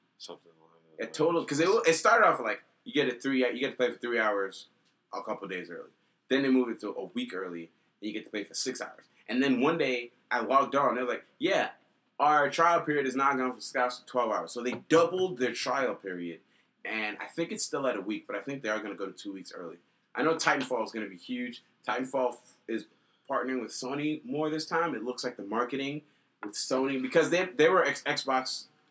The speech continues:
Speaker 2: One exclusive last time around, but they're partnering more with Sony to get those P S four players. Um, so yeah, that's also a good thing. Um, real quick,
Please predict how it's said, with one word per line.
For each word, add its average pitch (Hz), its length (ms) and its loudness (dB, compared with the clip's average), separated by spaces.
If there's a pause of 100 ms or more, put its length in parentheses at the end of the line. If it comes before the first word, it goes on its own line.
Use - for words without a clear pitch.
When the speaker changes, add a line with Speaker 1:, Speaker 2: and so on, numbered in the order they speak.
(140)
Speaker 2:
One 120 260 2
exclusive 117 560 -6
last 110 320 -2
time 98 180 -10
around, 92 220 -8
but 101 120 -8
they're 110 120 -4
partnering 120 360 -2
more 110 140 -2
with 101 80 -6
Sony 104 320 -6
to 92 80 -12
get 98 240 -10
those 95 160 -10
P 101 160 -10
S 90 100 -12
four 95 140 -10
players. 90 300 -16 (640)
Um, 90 460 -10 (1500)
so 113 100 -8
yeah, 104 220 -2 (120)
that's 107 160 -8
also 101 220 -4
a - 20 -12
good 95 180 -12
thing. 90 260 -10 (560)
Um, 113 320 0 (480)
real 131 200 0
quick, 131 300 -4